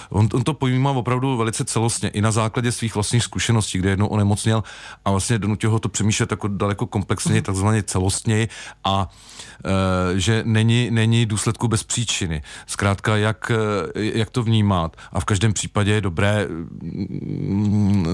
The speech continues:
Speaker 1: řekněme, povolat lékaře, když je, když je nám hůř, nejhůř, ale aby nám nejhůř nebylo, tak jak s tím, jak s tím tělem pracovat. Takže to s-, to jsou knížky, který,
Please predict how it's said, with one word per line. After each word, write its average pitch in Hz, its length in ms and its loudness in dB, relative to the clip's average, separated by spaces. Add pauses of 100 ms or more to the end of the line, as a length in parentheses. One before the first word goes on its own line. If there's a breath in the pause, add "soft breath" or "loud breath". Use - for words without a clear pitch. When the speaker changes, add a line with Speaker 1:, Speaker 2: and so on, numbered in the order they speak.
(120)
Speaker 1:
řekněme, 101 320 2
povolat 90 460 0
lékaře, 110 460 0
když 101 240 -2
je, 104 80 0
když 92 240 -2
je 104 60 2
nám 107 160 4
hůř, 95 340 2
nejhůř, 101 460 4
ale 107 200 2 (300 loud breath)
aby 92 160 0
nám 117 160 2
nejhůř 117 280 2
nebylo, 107 320 2
tak 104 220 -2
jak 98 140 0
s - 80 -6
tím, 110 160 2
jak 98 120 0
s - 40 -6
tím 104 280 2
tělem 101 280 2
pracovat. 85 500 -2 (640 loud breath)
Takže 92 260 2
to 104 120 -2
s-, - 140 -2
to - 100 -2
jsou 120 180 0
knížky, 113 420 0
který, 113 380 0